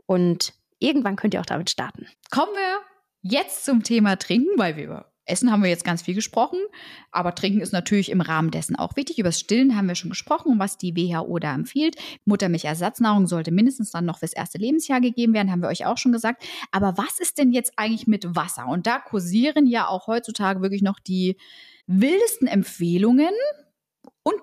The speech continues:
Speaker 2: deswegen auch wieder ganz viele Unsicherheiten. Deswegen haben wir das mitgenommen. Wasser,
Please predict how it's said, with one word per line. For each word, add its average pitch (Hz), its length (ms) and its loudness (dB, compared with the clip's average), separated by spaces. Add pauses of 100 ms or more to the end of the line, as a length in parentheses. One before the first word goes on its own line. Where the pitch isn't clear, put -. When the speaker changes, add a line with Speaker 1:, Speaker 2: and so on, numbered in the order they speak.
Speaker 2:
deswegen 302 420 0
auch - 180 -2
wieder 233 220 0
ganz 240 240 0
viele 196 180 -2
Unsicherheiten. 170 600 0
Deswegen 180 340 0
haben 180 160 0
wir 175 60 0
das - 360 -8
mitgenommen. 160 560 0
Wasser, 370 380 0